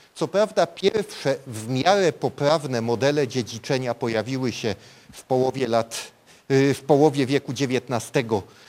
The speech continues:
z pracami Mendla, ale nie trafiły wtedy do obiegu naukowego, zostały na kilkadziesiąt lat zapomniane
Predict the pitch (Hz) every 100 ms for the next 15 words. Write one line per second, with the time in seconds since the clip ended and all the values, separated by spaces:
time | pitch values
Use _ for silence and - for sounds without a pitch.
0 | _ _ - - - _ 135 131 160 143
1 | 131 120 147 175 180 185 - 151 147 143
2 | 143 - 135 - 147 131 120 135 113 127
3 | 127 123 123 120 123 113 113 104 123 180
4 | 151 135 131 143 123 123 113 131 120 123
5 | 131 143 143 127 123 107 123 - 117 117
6 | 151 185 202